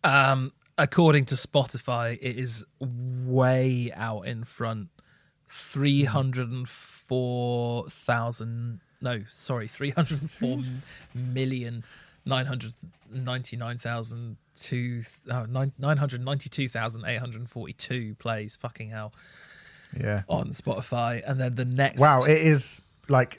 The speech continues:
Speaker 2: it, it, two hundred million a-, ahead of
Speaker 1: Yeah.
Speaker 2: Here Comes Your
Speaker 1: Here
Speaker 2: Man.
Speaker 1: Comes Your Man. Yeah, yeah. Um, I mean, w-, bizarrely, this song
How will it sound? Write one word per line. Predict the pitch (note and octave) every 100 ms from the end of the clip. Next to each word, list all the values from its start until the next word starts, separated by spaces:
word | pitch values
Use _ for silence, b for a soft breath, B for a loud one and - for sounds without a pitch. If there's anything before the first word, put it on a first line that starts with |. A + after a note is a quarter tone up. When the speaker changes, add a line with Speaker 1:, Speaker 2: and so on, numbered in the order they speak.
| -
Speaker 2:
it, | A#2 B2
it, | B2 - -
two | - - F3+ G#3+
hundred | C3+ E3 D#3 A2+
million | A#2 B2 C#3+ D#3+ C3+ G#2 F#2+
a-, | G2+ G#2+
ahead | A#2 A2+ B2 B2
of | G#2+ - _ -
Speaker 1:
Yeah. | C#3+ B2 A#2
Speaker 2:
Here | A#2+ B2
Comes | B2+ A#2
Your | G#2+
Speaker 1:
Here | G2+
Speaker 2:
Man. | A#2+ A2+
Speaker 1:
Comes | F#2+
Your | A#2
Man. | A#2 A#2+ A#2 A2 _ _
Yeah, | B2 A#2+ A2+ A2+ - _ _
yeah. | B2+ A#2 A2+ A2+ b b b b b _
Um, | C#3+ D#3 D#3 D#3 D#3 - _ _ _ _ _ _ _ _ -
I | F3+ F3+
mean, | F3+ F#3 F3+ F3 D#3+ _ _ b b b b _ - G4 -
w-, | F3+ - _ - - F3 E3 - _ -
bizarrely, | F3 D3 F3 F3+ F#3 E3+ B2 A2 A#2 A#2 _ _ _ _ _ _ _ _ _
this | D3+ D3+ C#3+
song | - - C#3+ C3+ C3 B2+ B2